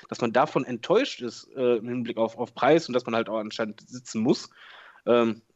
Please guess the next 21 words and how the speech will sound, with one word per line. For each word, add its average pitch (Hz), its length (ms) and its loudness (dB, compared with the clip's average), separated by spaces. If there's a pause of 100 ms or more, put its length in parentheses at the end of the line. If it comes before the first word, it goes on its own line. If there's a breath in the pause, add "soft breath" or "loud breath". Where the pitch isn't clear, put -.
kann - 180 -6
ich - 160 -4
verstehen. 185 440 2
Das 104 120 -2
heißt 127 180 0
dann 120 120 0
aber 127 160 -2
nicht, 131 180 -4
dass 123 140 -4
das 120 80 -2
Event 117 320 -2
dann 117 100 -4
kacke 131 300 -6
wird 143 160 -2
für 139 100 -12
denjenigen 143 580 0
oder 120 100 2
dass 120 200 2
der 123 80 2
dann 117 180 0
da 113 240 4